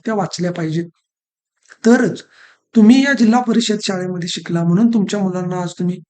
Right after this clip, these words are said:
या इंग्लिश मीडियममध्ये घालत आहात, परंतु उद्या जर का या जिल्हा परिषदच्या शाळाच नाही जर टिकल्या तर इथं तुमच्या मुलांना भविष्यामध्ये शिक्षण घेता येणार नाही आणि इथं जर शिक्षण घेता आलं नाही तर तुम्ही शिक्षणापासून वंचित राहणार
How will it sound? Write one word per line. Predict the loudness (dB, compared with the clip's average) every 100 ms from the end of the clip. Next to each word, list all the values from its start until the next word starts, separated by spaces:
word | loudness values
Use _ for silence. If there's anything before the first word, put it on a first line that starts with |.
| _ _ -4
या | 0
इंग्लिश | 2 0 -2
मीडियममध्ये | -4 -4 -4 -6
घालत | -6 -6 -8
आहात, | -10 -14 _ _ -4
परंतु | -2 -2 -2 -2 -2 -4
उद्या | -4 -4
जर | -4 -6
का | -6 -4
या | -4 -6
जिल्हा | -6 -8
परिषदच्या | -8 -10 -12 -12 -10
शाळाच | -8 -6 -8 -6
नाही | -4 -4
जर | -6 -12
टिकल्या | -8 -4 -4 -6 _ _ -6
तर | -6
इथं | -4 -4 0 0
तुमच्या | 0 -2 -4
मुलांना | -4 -2 -2 -2
भविष्यामध्ये | -4 -8 -6 -6 -4 -4
शिक्षण | -6 -10 -6 -4
घेता | -4 -6
येणार | -8 -8 -8
नाही | -8 -10 -12 -20 -20 -16
आणि | -6 -2
इथं | -2 -2 0
जर | 0
शिक्षण | -2 -6 -6 -4
घेता | -4 -4 -8 -10 _ _ _
आलं | -2 0 2
नाही | 2 0 -2 -16 _ _
तर | -6 -4
तुम्ही | -2 0 0 -2 -6 -16 _ _ _ _ _
शिक्षणापासून | -12 -10 -8 -6 -6 -6 -8 -6
वंचित | -4 -4 -6 -8 -6
राहणार | -6 -4 -4 -4